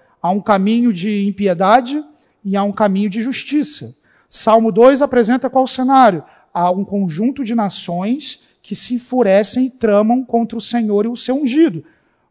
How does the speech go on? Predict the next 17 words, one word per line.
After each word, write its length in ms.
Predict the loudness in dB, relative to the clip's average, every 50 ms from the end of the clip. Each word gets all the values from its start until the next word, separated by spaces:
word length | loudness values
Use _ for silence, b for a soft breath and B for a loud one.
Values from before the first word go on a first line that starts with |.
| _ -10
Mas 720 | -8 -6 -4 -2 -2 -2 0 0 0 0 0 0 -2 -4
o 80 | -6 -10
Senhor 600 | -8 -4 -2 -2 0 0 -2 0 0 0 0 0
vai 160 | 0 -2 -2
quebrar 600 | -2 -2 -2 -2 -2 0 0 0 0 2 2 2 0
essas 300 | 0 -2 -4 -4 -2 -2
nações, 600 | -2 -2 -2 -4 -6 -6 -4 -4 -4 -4 -4 -2
o 40 |
ungido 400 | -2 -2 -2 -2 -4 -6 -6 -6
do 120 | -8 -8 -10
Senhor 420 | -8 -6 -6 -4 -2 0 0 0
vai 100 | 0 -2
quebrar 440 | -2 -4 -4 -6 -4 -2 0 0 0
essas 240 | 0 0 -4 -6 -6
nações 400 | -6 -8 -8 -8 -8 -8 -8 -8
como 180 | -8 -10 -6
va-, 300 | -4 -2 0 2 0 0